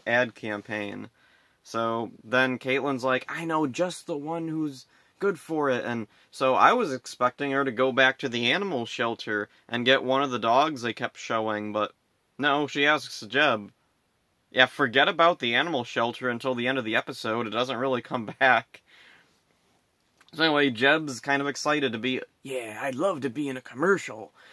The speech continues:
And so then, uh, Grimlord reveals to his minions his plans, and one of the Skugs is disguised, and, uh, he's gonna go and put the mutating potion into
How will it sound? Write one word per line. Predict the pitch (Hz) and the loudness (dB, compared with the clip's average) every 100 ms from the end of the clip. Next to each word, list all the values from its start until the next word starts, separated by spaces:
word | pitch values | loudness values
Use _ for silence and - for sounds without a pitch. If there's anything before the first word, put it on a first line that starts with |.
| - | -14
And | - 127 127 | -2 0 0
so | 123 | 0
then, | 127 139 143 127 - | 2 2 0 -4 -8
uh, | 107 117 113 113 | -4 0 0 0
Grimlord | 107 139 147 139 143 139 | 0 0 2 2 2 0
reveals | 117 117 135 139 120 | -2 -2 0 0 -4
to | - | -6
his | 120 107 | -6 -4
minions | 123 139 139 139 135 | -2 0 0 0 -2
his | 113 107 | -6 -8
plans, | - 147 147 131 131 131 123 | -6 -2 0 0 0 -4 -6
and | - 120 120 117 | -6 -4 -4 -2
one | 131 | 0
of | 131 | 0
the | |
Skugs | 113 - 131 131 131 127 | -4 -4 2 2 0 -6
is | 123 | -8
disguised, | 117 - 120 120 123 120 120 117 - _ _ _ | -10 -4 2 4 4 2 -4 -8 -16 _ _ _
and, | - 117 120 117 | -6 -2 0 0
uh, | 113 117 | 0 0
he's | 117 143 | -2 -4
gonna | 135 151 | -2 -4
go | 123 127 131 123 | 2 4 4 2
and | 117 | -2
put | - 143 | -6 -4
the | 123 | -4
mutating | 117 135 139 135 131 127 123 | 0 0 -2 -2 0 0 -2
potion | 135 131 - 135 127 | -4 -4 -4 -4 -4
into | 113 120 120 110 | -6 -6 -6 -6